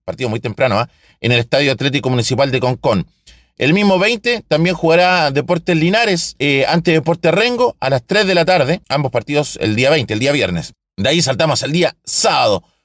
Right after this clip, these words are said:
donde Provincial Ovalle enfrentará a Trasandino a las doce treinta horas en el Estadio Diaguita de Ovalle. Y Provincial Osorno también el día veintiuno, el día sábado a las tres de la tarde, vuelve a casa, vuelve a jugar en el Estadio Parque Chot, cancha Rubén Marcos Peralta,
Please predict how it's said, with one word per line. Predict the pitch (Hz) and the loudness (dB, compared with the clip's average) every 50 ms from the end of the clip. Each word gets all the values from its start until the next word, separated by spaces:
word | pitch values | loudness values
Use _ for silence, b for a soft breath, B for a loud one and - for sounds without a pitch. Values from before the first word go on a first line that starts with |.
| _ _ | _ _
donde | - 113 160 170 170 175 165 | -2 0 0 0 2 0 -2
Provincial | 117 - 165 190 214 202 175 156 - - - 190 190 175 | -2 -2 -2 0 0 0 0 0 0 0 2 2 2 4
Ovalle | 156 170 185 190 190 | 2 2 2 2 0
enfrentará | 180 165 - 156 147 - 147 143 160 170 - | -2 -2 -2 -4 -2 0 0 2 2 2 2
a | - 135 | 0 -2
Trasandino | 123 - 180 185 170 - 147 143 147 170 196 196 190 | 0 0 0 0 0 0 -2 0 0 0 0 0 2
a | 165 | 2
las | 139 127 | 2 2
doce | 139 156 - 156 | 0 0 0 -2
treinta | 120 143 151 156 - - 151 | -2 0 -2 0 2 2 2
horas | 185 196 190 - - | 2 2 2 0 -2
en | 127 | -2
el | 131 | -2
Estadio | 120 - - 143 156 151 135 | -2 0 0 0 2 2 2
Diaguita | 127 127 139 156 139 147 135 | 0 0 -2 0 0 0 0
de | 160 190 | 2 2
Ovalle. | 202 202 196 190 175 185 196 - _ _ _ | 2 2 2 2 2 -2 -4 -6 _ _ _
Y | - 143 165 175 190 190 - - _ | -2 -2 0 0 -2 -4 -6 -8 _
Provincial | - 127 135 139 135 117 - 196 180 180 | -4 -2 0 0 0 2 2 2 2 2
Osorno | 165 - - 208 208 190 143 117 110 | 2 2 2 2 0 2 0 0 0
también | - - 135 151 165 165 127 104 | 0 0 0 0 0 0 -2 -2
el | 90 120 131 | -4 -6 -4
día | 170 190 190 175 | -2 0 0 2
veintiuno, | 156 156 156 147 - - 240 240 196 151 | 2 0 0 -2 -4 -4 -2 0 0 0
el | 139 143 | 0 0
día | 190 190 160 | 0 -2 0
sábado | - - 208 190 170 131 | 0 0 0 2 2 2
a | 110 | 0
las | 110 117 - | 0 -4 -6
tres | _ 226 254 262 | _ -2 -2 0
de | 240 | 0
la | 208 175 | 0 2
tarde, | 175 214 208 160 139 139 - - _ _ _ _ _ _ | 2 0 0 0 -2 -4 -6 -8 _ _ _ _ _ _
vuelve | - 131 208 233 226 208 170 160 | -4 0 0 0 0 0 0 0
a | 160 151 | 0 2
casa, | - 196 202 190 - 196 185 - | 0 0 0 2 0 0 -2 -2
vuelve | 87 113 139 202 208 175 156 156 | -2 -2 0 0 2 2 2 0
a | |
jugar | - - 147 160 170 175 175 - _ _ _ _ _ _ - | 0 0 2 2 2 2 0 -4 _ _ _ _ _ _ -4
en | 139 147 147 | -2 0 0
el | 143 | 0
Estadio | 135 - _ 165 160 160 160 151 143 135 101 - _ | -2 0 _ 2 2 4 4 4 2 2 -2 -4 _
Parque | - 160 - 165 - - 151 143 | -6 -4 -4 -4 -4 -4 -4 -4
Chot, | - - 185 262 - - _ _ _ | -2 0 0 0 0 -2 _ _ _
cancha | - 151 165 - - 143 | -2 0 0 0 0 0
Rubén | 131 143 151 151 | 2 2 2 2
Marcos | 151 156 151 - - 156 - | 2 2 0 -2 -4 -6 -4
Peralta, | - - 143 165 175 170 - 180 175 - | -2 0 0 2 0 0 0 -2 -2 -2